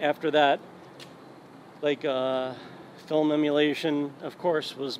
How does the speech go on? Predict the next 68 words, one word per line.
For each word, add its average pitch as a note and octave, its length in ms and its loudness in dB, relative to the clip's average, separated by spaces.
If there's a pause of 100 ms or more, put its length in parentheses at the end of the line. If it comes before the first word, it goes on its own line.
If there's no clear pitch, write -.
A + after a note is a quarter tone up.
(160)
with A#2+ 160 -10
V B2 140 -2
S A#2 120 -6
C C3 180 -2
O B2+ 160 0
was, A#2+ 260 -6
like, A#2 180 -6
the B2 80 -2
next B2+ 260 -2
big C3 180 0 (100)
thing, C3 480 -4 (160)
and B2 320 -4
then A#2+ 160 -2
I B2 80 -2
started A#2 260 -6
using A#2 220 -4
a - 20 0
little A#2 160 -2
bit A2 80 -10
of A2 120 -14
that. C#3+ 340 4 (800)
And, C#3 160 2
like, C3+ 160 2
for F#3+ 100 2
all G3+ 100 4
presets, D3+ 600 -4
it - 80 -8
would B2 140 -6
just A#2+ 240 -8
be, C3 100 -4
like, A#2+ 320 -6
I C#3+ 140 -4
would C3 180 -2 (520)
find D#3+ 240 6
something D3+ 180 -2
that C#3 260 -2
looks C3 220 -8
good A3+ 380 2 (920)
as, C3+ 220 2
like, B2+ 120 0
a - 20 -8
base, C#3+ 500 2
but D3 140 -2
then C3+ 120 -4
I'd B2+ 200 -2
completely A#2+ 440 -6
change A#2+ 440 -6
it A#2 140 -6
and A#2+ 140 -6
edit A#2+ 280 -2
it, A#2 100 -2
change A2+ 240 -8
the G#2+ 80 -16
colors A#2+ 320 -8
a - 40 -16
little B2+ 140 -6
bit. A#2+ 160 -4
So A#2 180 -8
it'd A#2+ 160 -4
always C#3 260 2
be, C3 120 -2
it's D3 320 -8
always, D3 280 -2
like, B2 160 -2
a A#2+ 40 -4
base A#2 280 -8
for - 120 -14
me, - 120 -14